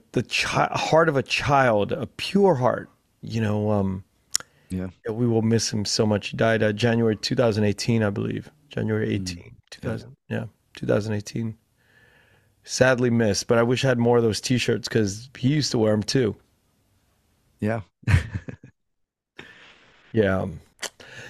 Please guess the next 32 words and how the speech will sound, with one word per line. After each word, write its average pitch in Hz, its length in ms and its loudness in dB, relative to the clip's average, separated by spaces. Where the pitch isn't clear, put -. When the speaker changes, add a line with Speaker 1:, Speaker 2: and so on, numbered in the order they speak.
Speaker 1:
You 180 100 4
know, 214 160 6
there's 208 320 6
other 208 280 4
Viet 156 520 4
clothing 165 500 4
brands 113 360 2
out 107 200 2
there 110 200 4
now. 107 320 4
Like, 104 280 4
there's 120 220 2
a 117 60 0
brand, 120 580 2
uh, 107 480 4
shout 120 260 0
out 117 160 2
to, 120 140 0
I 120 80 -2
think, 113 200 -4
Chris, - 440 0
uh, 123 180 4
from 117 240 0
Little 117 200 2
Saigon. 123 600 2
It's - 300 -4
an 113 160 2
actual 113 320 0
brand 104 280 2
called 113 180 -4
Little 110 200 0
Saigon. 123 600 0